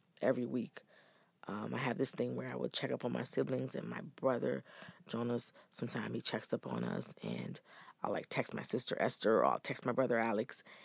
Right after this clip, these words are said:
and, um, just trying to see how each other is doing. And, uh,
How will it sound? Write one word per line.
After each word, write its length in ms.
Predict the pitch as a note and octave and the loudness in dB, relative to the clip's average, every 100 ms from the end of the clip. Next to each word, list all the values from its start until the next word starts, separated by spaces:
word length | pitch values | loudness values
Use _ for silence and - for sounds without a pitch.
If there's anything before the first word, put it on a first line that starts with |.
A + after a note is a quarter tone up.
| - - _ - | -20 -20 _ 6
and, 320 | E3+ E3+ E3+ | 8 10 8
um, 320 | D3+ C#3+ C3+ | 8 6 4
just 320 | - E3 - - - - | 4 4 4 0 -10 -4
trying 260 | - E3 | 4 8
to 60 | E3+ | 8
see 180 | - E3 | 6 6
how 160 | C#3+ | 6
each 100 | D#3+ | 6
other 180 | G#2+ C3+ | 4 4
is 220 | G#2 C3+ | 2 0
doing. 400 | - D3+ D3+ C#3+ - | 2 6 6 6 2
And, 220 | A2 A2 - - _ _ - | 0 0 -4 -20 _ _ 4
uh, 360 | F2 G#2 G2 | 8 8 6